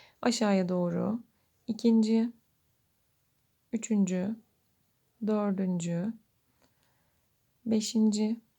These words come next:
altıncı, yedinci, sekizinci,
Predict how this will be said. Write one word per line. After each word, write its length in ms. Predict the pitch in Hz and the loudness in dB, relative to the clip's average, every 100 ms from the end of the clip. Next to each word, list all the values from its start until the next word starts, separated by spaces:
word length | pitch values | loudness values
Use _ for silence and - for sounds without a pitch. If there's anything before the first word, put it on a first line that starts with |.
| _ _ _ _ _ - | _ _ _ _ _ -4
altıncı, 920 | 226 214 202 208 190 175 190 185 233 - _ _ _ _ _ _ _ _ _ _ _ _ _ _ _ _ _ _ _ _ _ _ - | 0 0 -2 -2 -2 -2 -4 -4 -6 -10 _ _ _ _ _ _ _ _ _ _ _ _ _ _ _ _ _ _ _ _ _ _ -4
yedinci, 840 | 226 220 208 214 208 208 208 220 - _ _ _ _ _ _ _ - | 2 2 2 0 0 0 -2 -4 -8 _ _ _ _ _ _ _ -20
sekizinci, 1040 | - 214 214 196 190 180 165 170 175 220 | -6 -6 -4 -2 0 0 0 -2 -2 -4